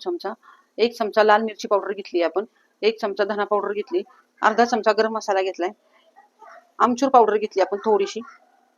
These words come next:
हिंग लागणार आहे आपल्याला थोडा, चवीनुसार मीठ लागणार आहे आपल्याला आणि तेल लागणार आहे.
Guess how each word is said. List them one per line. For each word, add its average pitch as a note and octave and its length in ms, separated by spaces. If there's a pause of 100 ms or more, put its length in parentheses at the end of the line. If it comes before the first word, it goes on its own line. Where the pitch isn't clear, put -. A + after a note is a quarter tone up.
(260)
हिंग A3 160
लागणार F#3+ 320
आहे F#3 60
आपल्याला F3 340
थोडा, F#3 160 (400)
चवीनुसार A3 420
मीठ A#3 200
लागणार F#3 240
आहे F3 80
आपल्याला F3 300 (480)
आणि G3 200
तेल A3+ 180
लागणार C3+ 300
आहे. - 120